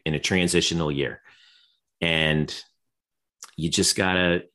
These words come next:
you gotta stick with 'em. You gotta pick 'em up, pat 'em on the, this is where the fans really need to pick 'em up, pat 'em on the back, be like,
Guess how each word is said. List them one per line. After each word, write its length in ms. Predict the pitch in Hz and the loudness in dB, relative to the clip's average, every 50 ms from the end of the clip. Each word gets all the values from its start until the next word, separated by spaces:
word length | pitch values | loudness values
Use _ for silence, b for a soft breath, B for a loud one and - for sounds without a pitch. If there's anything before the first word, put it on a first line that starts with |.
| _ _ _ - | _ _ _ -10
you 160 | 76 80 82 | -6 -4 0
gotta 220 | - 90 87 87 87 | 0 2 2 2 0
stick 300 | - - - 107 92 - | 0 0 0 0 2 2
with 160 | 104 110 104 | 2 2 2
'em. 100 | 82 78 | 2 -2
You 100 | 78 73 | -4 -4
gotta 160 | 87 82 80 | -4 -4 -4
pick 240 | - - 98 - 95 | -4 -4 -4 -2 0
'em 80 | 95 | 0
up, 160 | 98 113 - - | 0 0 -2 -2
pat 180 | - 95 92 | -2 -2 0
'em 80 | 92 95 | 0 0
on 120 | 92 90 | 0 0
the, 100 | 90 87 - - | -2 -2 -2 0
this 120 | 107 110 | 0 0
is 80 | 113 107 | 2 2
where 120 | 110 104 | 2 2
the 40 | 98 | 2
fans 380 | - - 113 104 101 95 87 92 | 0 0 0 0 0 0 -2 -2
really 160 | 98 92 90 | -4 -2 -2
need 60 | 87 | -4
to 80 | 85 82 | -4 -6
pick 200 | - - - - | -6 -6 -4 -2
'em 80 | 98 104 | -2 -2
up, 180 | 110 - - | -2 -4 -4
pat 160 | - 87 90 | -4 -2 0
'em 80 | 90 87 | 0 0
on 60 | 87 87 | -2 -4
the 80 | 85 | -4
back, 260 | 76 92 90 90 87 82 | -4 -4 -4 -4 -4 -6
be 80 | 87 | -8
like, 200 | 85 82 - - | -6 -6 -8 -10